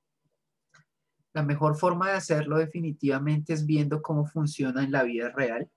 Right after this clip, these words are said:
Y después de mucho ver eso, créame que ya el cerebro empieza a calcular y empieza a decirle a usted sin necesidad de ver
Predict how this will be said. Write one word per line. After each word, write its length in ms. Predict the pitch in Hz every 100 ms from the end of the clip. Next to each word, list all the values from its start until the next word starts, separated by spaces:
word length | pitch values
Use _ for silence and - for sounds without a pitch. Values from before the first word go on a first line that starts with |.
| _ _ _ _ _ _ _ _ _ _ -
Y 480 | 196 214 220 220 165
después 420 | 165 156 160 147
de 100 | 165
mucho 440 | 180 190 - 190
ver 180 | 190 196
eso, 300 | 185 156 214 220 - _ _ _ _
créame 400 | - 156 151 165
que 160 | - 160
ya 80 | 135
el 80 |
cerebro 460 | - 156 147 147 143
empieza 360 | 143 151 147 143
a 80 |
calcular 580 | - 156 147 127 120 151
y 60 | 165
empieza 400 | 143 123 117 131
a 40 |
decirle 540 | 135 127 131 123 131 127
a 80 | 143
usted 380 | 143 - 127 110
sin 200 | - 120
necesidad 560 | 120 113 110 123 117
de 140 | 120 143
ver 240 | 165 -